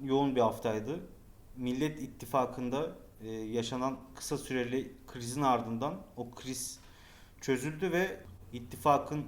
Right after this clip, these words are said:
Cumhurbaşkanı adayı olarak Sayın Kemal Kılıçdaroğlu belirlendi. Bu kararla birlikte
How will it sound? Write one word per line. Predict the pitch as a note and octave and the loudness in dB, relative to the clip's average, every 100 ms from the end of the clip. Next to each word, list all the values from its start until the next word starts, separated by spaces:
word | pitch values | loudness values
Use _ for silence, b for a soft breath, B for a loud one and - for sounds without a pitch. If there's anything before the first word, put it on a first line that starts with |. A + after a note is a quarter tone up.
| - A#2+ | -8 -4
Cumhurbaşkanı | C3+ D3 C3 B2+ - B2+ B2 A#2+ A#2+ | 2 4 6 4 2 0 0 0 0
adayı | B2 B2+ C#3 | 2 4 4
olarak | A#2+ C#3 D#3 | 4 2 0
Sayın | C3+ C3+ | -2 -2
Kemal | C3+ B2+ B2+ - - | -2 0 0 -4 -6
Kılıçdaroğlu | C3+ - B2+ A2 G#2 G2 - - - - A2+ | -4 0 0 2 0 -4 -8 -16 -18 -6 -2
belirlendi. | A2 G#2+ G#2 G2+ - E3+ - - - | 0 2 0 -2 -8 -12 -14 -20 -10
Bu | D3 | -2
kararla | E3+ D#3 D3+ D3+ | 4 6 6 4
birlikte | C#3 C3+ C3+ F3+ F#3 | 2 0 -2 0 0